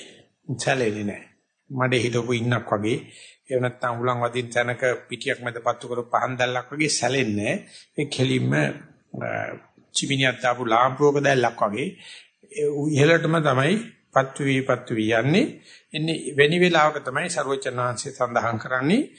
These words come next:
මේ තමන්ගේ හිතේ චර්යාව ගැන බලන්න හොඳ වෙලාවක් කියලා. චේතෝපරිය ඥාණය නැත්තම් හිතක් වැඩ කරන්නේ කොහොමද කියලා බලන්න මෙන්න මේ විදිහට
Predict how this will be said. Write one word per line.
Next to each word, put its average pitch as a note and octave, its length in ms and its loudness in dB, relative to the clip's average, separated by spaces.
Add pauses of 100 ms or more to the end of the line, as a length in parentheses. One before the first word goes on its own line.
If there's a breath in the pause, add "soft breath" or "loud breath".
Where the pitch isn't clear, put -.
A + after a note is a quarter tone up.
(200 loud breath)
මේ C3+ 160 -4
තමන්ගේ C#3 580 0
හිතේ B2+ 400 2
චර්යාව C#3 560 -2
ගැන B2+ 200 -4
බලන්න B2 380 0
හොඳ C3 220 -2
වෙලාවක් G2 500 -6
කියලා. - 360 -16
චේතෝපරිය B2+ 720 0
ඥාණය A2+ 500 2 (640 loud breath)
නැත්තම් C3 360 -4
හිතක් C3 400 -2
වැඩ C3+ 220 2
කරන්නේ D3 340 0
කොහොමද C#3+ 320 -2
කියලා C3+ 240 -2
බලන්න C3 320 2
මෙන්න D3 200 2
මේ C3+ 200 2
විදිහට B2+ 300 -2